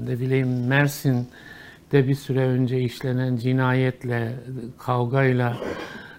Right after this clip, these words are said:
silahlı çatışmayla bağlantıları var. Olayın İstanbul ayağı var. Ankara'da şey var.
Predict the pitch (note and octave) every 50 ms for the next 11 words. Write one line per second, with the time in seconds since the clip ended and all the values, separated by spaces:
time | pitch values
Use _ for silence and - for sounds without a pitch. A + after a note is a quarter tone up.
0 | - - - - - C3 C3 C3 B2+ C3 C3 B2+ - - C#3 B2+ - - A#2+ -
1 | - C#3 C3+ C3+ C#3 C3+ B2+ B2+ A#2+ A#2 B2 A#2 A2+ A2+ A#2 A#2 A2+ G#2 - -
2 | B2 A2+ A2+ A2+ A#2+ A#2+ A#2+ C3 C3+ C3+ C#3 D3+ - C3+ C3+ C3 C3+ C3+ C3+ C#3
3 | C#3 C#3 C#3 C#3 - - - - - - - - - - - - - C#3 - -
4 | - E3+ D#3 D3+ D3+ D#3 C#3+ C#3 C3 B2+ B2 A#2+ A#2+ A#2 A2+ A2+ A2+ G#2+ G#2 A2+
5 | C3 D3 D3+ C#3 C#3 - - - - - - - - - - - - - C#3+ D3
6 | D#3+ D#3+ D#3 - D#3+ D3 C3+ C3+ C3+ C3 B2+ - - - B2 B2+ C#3 - - B2
7 | B2+ C3 C#3+ C#3 C#3 D3+ D#3 D#3 - B2 C3 B2+ - - B2+ B2 - - C3 B2
8 | B2 A#2+ A2+ A#2 A#2+ C3 C#3+ C#3 -